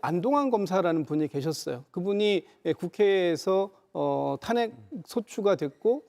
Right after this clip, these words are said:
헌법, 물론 헌법재판소에서는, 어, 그 오 대 사로,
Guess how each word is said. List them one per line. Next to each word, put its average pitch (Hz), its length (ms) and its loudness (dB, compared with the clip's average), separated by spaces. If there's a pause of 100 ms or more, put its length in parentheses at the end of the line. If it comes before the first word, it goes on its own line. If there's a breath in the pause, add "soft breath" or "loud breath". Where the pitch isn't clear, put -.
헌법, 285 240 0
물론 202 260 4
헌법재판소에서는, 208 1200 0 (400 soft breath)
어, 143 520 -2 (120)
그 175 120 0
오 170 260 4
대 220 360 4
사로, 165 600 0